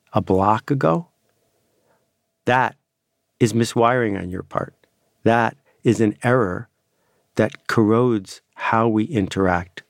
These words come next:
with one another. So I have been so fortunate for my entire life because the dominant narrative of who gets the benefit of the doubt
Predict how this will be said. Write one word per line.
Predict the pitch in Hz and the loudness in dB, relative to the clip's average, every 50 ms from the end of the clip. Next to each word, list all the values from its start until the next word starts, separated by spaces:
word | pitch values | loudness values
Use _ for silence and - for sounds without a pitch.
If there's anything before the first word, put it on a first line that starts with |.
| _ - | _ 0
with | 107 104 95 87 | 2 2 2 2
one | 95 92 90 85 | 0 -2 0 -2
another. | 87 87 85 85 87 - - - _ _ _ _ _ _ _ _ _ _ _ _ _ _ _ _ _ _ _ _ _ _ | -2 -2 -4 -4 -6 -8 -10 -14 _ _ _ _ _ _ _ _ _ _ _ _ _ _ _ _ _ _ _ _ _ _
So | - - 131 127 - | -2 0 0 0 0
I | - 120 120 127 | 0 0 0 0
have | 123 123 127 117 107 | 0 -2 -4 -6 -4
been | - 120 110 104 101 - _ | -2 -2 -2 -2 -4 -8 _
so | - - - - - 120 117 117 117 113 110 - _ _ | -16 -14 -6 -2 2 2 4 4 2 0 -2 -6 _ _
fortunate | - - - - 101 98 95 - - 98 92 - - - _ _ _ _ _ _ _ | -20 -12 -6 -4 -4 -4 -2 -4 -4 -4 -4 -4 -6 -12 _ _ _ _ _ _ _
for | - - - 113 107 - - _ _ _ _ _ _ | -6 -2 0 0 0 0 -4 _ _ _ _ _ _
my | - 101 110 127 | -2 0 2 2
entire | 131 127 123 135 139 139 135 139 | 0 0 -2 -2 -2 -2 0 -2
life | 143 147 127 120 - _ _ _ _ _ _ _ _ _ _ _ _ _ _ _ _ _ _ | -2 -4 -6 -10 -16 _ _ _ _ _ _ _ _ _ _ _ _ _ _ _ _ _ _
because | - 123 123 117 - - 135 143 127 107 98 98 101 104 - - _ _ _ _ - | 0 2 2 2 0 0 0 0 2 0 -2 -4 -6 -10 -14 -20 _ _ _ _ 0
the | 110 113 117 | 0 2 2
dominant | 107 113 110 113 120 127 127 127 127 123 | 2 2 2 2 2 0 0 -2 -4 -4
narrative | - 117 113 113 120 120 110 104 92 | -4 -2 0 0 2 0 0 -2 -4
of | 95 95 - | -6 -8 -8
who | - - 123 131 131 | -8 -4 0 0 0
gets | 120 120 117 113 - - - | 0 0 0 -2 -2 -4 -6
the | - 107 | -6 -4
benefit | 95 98 104 101 104 101 90 - 113 - - | -2 0 0 0 0 0 -2 -2 -4 -4 -4
of | - 104 92 95 | -4 -4 -2 -2
the | 98 95 | -2 0
doubt | 98 113 113 117 110 104 - | 0 0 0 0 0 -4 -8